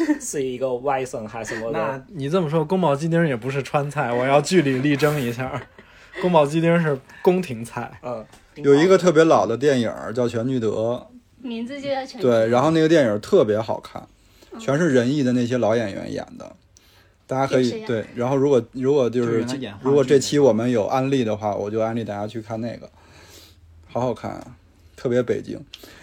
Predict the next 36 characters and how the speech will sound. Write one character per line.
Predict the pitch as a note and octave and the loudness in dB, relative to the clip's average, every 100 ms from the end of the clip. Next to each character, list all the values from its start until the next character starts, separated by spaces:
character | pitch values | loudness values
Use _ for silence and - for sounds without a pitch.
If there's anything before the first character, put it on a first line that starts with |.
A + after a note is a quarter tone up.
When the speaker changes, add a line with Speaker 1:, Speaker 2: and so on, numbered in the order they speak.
| - _ | -20 _
Speaker 4:
然 | - D3 | 0 2
后 | F3+ | 4
就 | F3+ | 6
是 | D#3 | 4
说 | - F3 | 6 8
到 | D3 | 8
烤 | B2 A2 | 6 4
鸭， | C3 C#3+ | 4 4
然 | C#3+ C3 | 4 2
后 | C#3 | 2
就 | C#3 | 4
来 | B2+ C3+ | 6 6
了 | C#3+ | 4
成 | B2+ C3 | 0 -2
都 | D3 | 0
以 | C3 | 0
后， | A#2 B2+ A#2 B2+ - | 2 2 2 -2 -6
有 | C3+ | -2
一 | B2 | 2
个 | C#3 | 2
特 | - | 2
别 | C3 | 2
不 | B2+ B2+ | 2 0
理 | A2 A#2+ | 0 0
解 | B2 G2 | 2 0
的， | G2 | -2
Speaker 1:
嗯。 | A2 | -4
Speaker 4:
就 | B2 | -2
是 | A2+ A2+ | -2 0
冒 | C3+ C#3 | 4 6
鸭 | B2 B2+ B2+ | 6 4 2
子。 | A#2 - - - - - - - - | 0 -8 -14 -18 -18 -18 -16 -14 -4
Speaker 3:
冒 | D#3+ - | 2 4
烤 | - - | 4 2
鸭。 | C#4 A#3 B2+ | 0 -2 -6
Speaker 4:
<laughs> | - | -10